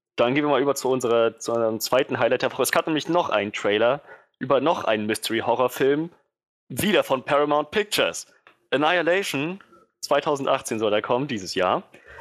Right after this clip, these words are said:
Und zwar gar nicht, gar nicht so lange hin, äh, am dreiundzwanzigsten Februar. Genau, mit, mit, mit, mit, mit, mit, ah, Natalie Portman in der Hauptrolle, genau. So. Also der,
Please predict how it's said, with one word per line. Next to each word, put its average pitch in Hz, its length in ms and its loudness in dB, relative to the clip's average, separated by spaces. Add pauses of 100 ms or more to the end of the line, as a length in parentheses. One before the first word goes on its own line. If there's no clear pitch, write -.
(400)
Und 131 400 2
zwar 127 360 2
gar 123 140 2
nicht, - 500 -8
gar 156 120 -4
nicht 156 80 -6
so 156 100 -4
lange 151 160 0
hin, 147 220 -4 (180)
äh, 127 320 2
am 131 160 -2
dreiundzwanzigsten 120 600 -2
Februar. 110 460 0 (1900)
Genau, 156 480 2 (280)
mit, - 680 -4 (220)
mit, 110 220 -6
mit, - 180 -6
mit, 113 160 -6
mit, 107 180 -8
mit, 107 460 -4
ah, 139 460 2
Natalie 135 280 0
Portman 143 300 0
in 101 60 -4
der 98 100 -2
Hauptrolle, 98 520 -4
genau. 104 380 -4 (140)
So. - 300 -12 (420)
Also 147 220 2 (640)
der, 139 120 0